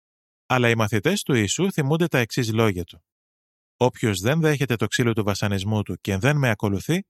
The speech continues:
δεν είναι άξιος μου». Ματθαίος δέκα, τριάντα οκτώ. Με άλλα λόγια, οι χριστιανοί βλέπουν την εναντίωση από την οικογένεια ως μέρος των παθημάτων που οι μαθητές του Χριστού είναι διατεθειμένοι να υπομείνουν.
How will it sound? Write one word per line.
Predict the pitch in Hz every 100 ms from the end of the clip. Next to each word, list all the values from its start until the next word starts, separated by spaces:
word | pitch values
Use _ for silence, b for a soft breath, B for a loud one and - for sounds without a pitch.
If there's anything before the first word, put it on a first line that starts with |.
| _ _ _
δεν | - 92 120 117
είναι | 98 92
άξιος | 90 - 90 85
μου». | 78 78 _ _ _ _ _ _ _ _ _
Ματθαίος | - 107 143 127
δέκα, | 98 110 123
τριάντα | 113 107 98
οκτώ. | 90 - 90 - _ _ _ _ _ _ _ _ _
Με | - 101
άλλα | 139 233
λόγια, | 190 151 107 92 - _ _
οι | -
χριστιανοί | 139 147 131 135 156
βλέπουν | 156 156 180
την | 175 156
εναντίωση | 127 117 135 165
από | 151 120
την | 117
οικογένεια | 113 104 95 117 143 156 156
ως | 165 131
μέρος | 135 160 165
των | - 127
παθημάτων | 120 107 101 113 147 165 147
που | 127
οι | 110
μαθητές | 104 - 92 170
του | -
Χριστού | 139 120 - 160 185 _ _
είναι | - 156
διατεθειμένοι | 143 131 120 113 - 95 135 160
να | 143
υπομείνουν. | 123 110 107 110 90